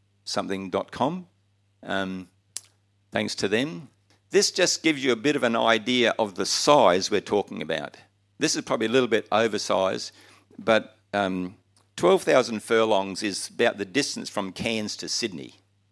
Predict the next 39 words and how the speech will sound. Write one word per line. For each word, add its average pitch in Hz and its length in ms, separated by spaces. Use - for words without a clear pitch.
If 135 140
you 143 80
think 202 180
about 135 320
a 104 100
cube, 113 760
Cairns 131 400
to 110 100
Sydney 101 540
in 98 100
size, 95 400
that 143 220
covers 117 520
a-, - 40
almost 107 300
all 113 160
of 98 120
Australia 98 680
and 104 460
at 104 180
that 107 200
height. 107 320
So 107 340
if 151 80
we're 143 60
gonna 220 240
keep 170 240
the 139 160
old 139 260
Earth 139 240
and 113 140
we're 117 60
gonna 120 200
plonk - 540
that 131 200
on 131 220
the 107 100
side 135 440
somewhere 98 500